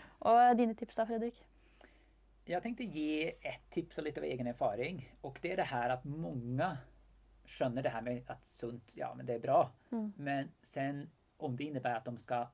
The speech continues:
Speaker 2: sluta spise det de liker,
Speaker 1: Mm.
Speaker 2: da, eh, sier de: "Nei takk, ja, men jeg spiser heller hva jeg liker, ja,
Speaker 1: Mm.
Speaker 2: oberoende om det er usunt eller ikke."
Speaker 1: Mm.
Speaker 2: Og det skal jeg summere er problemstillingen når det gjelder det usunne.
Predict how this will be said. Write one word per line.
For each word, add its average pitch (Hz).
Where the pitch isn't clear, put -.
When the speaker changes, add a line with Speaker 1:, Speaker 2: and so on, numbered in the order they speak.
Speaker 2:
sluta 131
spise 127
det 113
de 113
liker, 131
Speaker 1:
Mm. 214
Speaker 2:
da, 127
eh, 123
sier 113
de: 120
"Nei 113
takk, -
ja, 120
men 117
jeg 120
spiser 120
heller 117
hva 120
jeg 135
liker, 170
ja, 233
Speaker 1:
Mm. 202
Speaker 2:
oberoende 117
om 113
det 120
er 120
usunt 117
eller 123
ikke." -
Speaker 1:
Mm. 220
Speaker 2:
Og 135
det 147
skal -
jeg 127
summere 127
er 117
problemstillingen 110
når 110
det 110
gjelder 110
det 131
usunne. 127